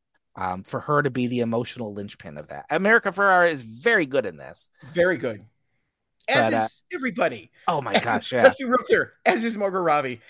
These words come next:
Speaker 2: As is Ryan Gosling. As is Michael Cera. As is, uh, uh, uh, Issa Rae,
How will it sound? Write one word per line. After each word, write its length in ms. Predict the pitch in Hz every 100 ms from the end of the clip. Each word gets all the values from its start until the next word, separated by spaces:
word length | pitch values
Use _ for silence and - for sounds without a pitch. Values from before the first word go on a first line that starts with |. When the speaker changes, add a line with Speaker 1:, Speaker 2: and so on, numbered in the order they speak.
| _
Speaker 2:
As 220 | 190 190 185
is 140 | 170
Ryan 240 | 165 139
Gosling. 560 | 131 123 123 131 120 117 - - -
As 200 | - 202
is 140 | 156
Michael 260 | 151 151 156
Cera. 480 | - 147 127 117 - - - - _
As 260 | 175 196 226
is, 300 | 202 180 160
uh, 240 | 160 151 143
uh, 40 | 143
uh, 560 | 143 117 135 127 120 - _
Issa 240 | 202 175 139
Rae, 440 | 185 214 196